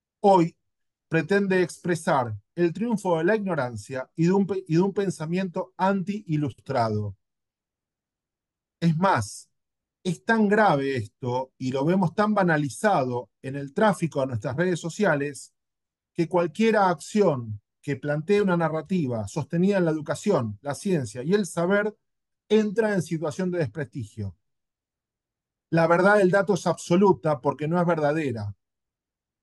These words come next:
La verdad de la narrativa nunca es absoluta porque se somete a la crítica. Por eso implica un tiempo y un proyecto. En clave política,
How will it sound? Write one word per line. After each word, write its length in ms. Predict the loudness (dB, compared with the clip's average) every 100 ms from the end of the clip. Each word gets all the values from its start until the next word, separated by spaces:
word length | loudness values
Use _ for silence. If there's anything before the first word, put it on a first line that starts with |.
| _
La 180 | 0 0
verdad 280 | 2 4 4
de 60 |
la 100 | 4
narrativa 680 | 0 -2 -2 -4 -2 -2 -2
nunca 480 | -2 4 4 2 -2
es 120 | -6
absoluta 600 | -8 -2 2 2 2 -4
porque 240 | -6 -10 -10
se 120 | -10
somete 380 | -6 -4 -2 0
a 40 |
la 140 | 0 0
crítica. 640 | -4 -6 -10 -8 -6 -6 -12 _ _ _ _ _ _
Por 160 | 4 4
eso 560 | 4 2 2 2 -2 _ _
implica 380 | -6 0 0 2
un 160 | 0 2
tiempo 600 | 2 2 -2 -4 -4 -8
y 120 | -4 -2
un 120 | -2
proyecto. 480 | -6 -8 -10 -8 -4
En 80 |
clave 260 | 2 4 4
política, 720 | 4 2 0 -4 -2 -2 -2